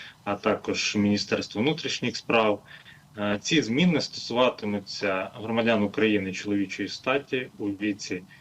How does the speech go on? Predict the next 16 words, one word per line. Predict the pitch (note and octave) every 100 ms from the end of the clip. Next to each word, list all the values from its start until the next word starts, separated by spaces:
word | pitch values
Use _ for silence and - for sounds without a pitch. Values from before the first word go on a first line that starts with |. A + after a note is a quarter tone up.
| - -
від | G#2 A2+ A2+ -
вісімнадцяти | G2+ G#2 - A2 D3+ E3+ - C#3+
років | C#3 C#3 B2+ A#2+ A2
до | G2 D3+
двадцяти | A#2+ G#2+ - - B2
двох | A2 G#2+
років | A2+ A#2+ - G2+ -
включно. | - G2 F#2+ - A2 - - _ - - _ - -
Е, | G#2 G2+ G2+ G2 F#2+
коли, | - C3 D3 B2+ B2 - A2+ G#2+ G#2+
е, |
зміни | G2+ A2+ A#2+ G#2+
набудуть, | G#2+ G#2+ G#2 G2+ F#2+ -
е, | G2 G2
чинності | F#2+ - F3 E3+ D#3 - - A#2
і | A2+ A#2+ G#2 G2 F#2+ F#2+